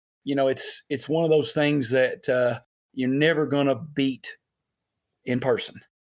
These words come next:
And I think that that's something that, um, I would advise folks to do,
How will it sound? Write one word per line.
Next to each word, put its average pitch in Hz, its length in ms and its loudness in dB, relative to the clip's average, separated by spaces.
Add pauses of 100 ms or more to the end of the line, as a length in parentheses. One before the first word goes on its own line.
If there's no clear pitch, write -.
And 123 100 -2
I 120 60 0
think 135 280 0
that 123 120 -2
that's 131 220 2
something 131 440 0
that, 120 300 -2
um, 117 380 0
I 139 120 2
would 147 180 4
advise 131 440 2
folks 135 340 -2
to 131 60 -4
do, 131 380 0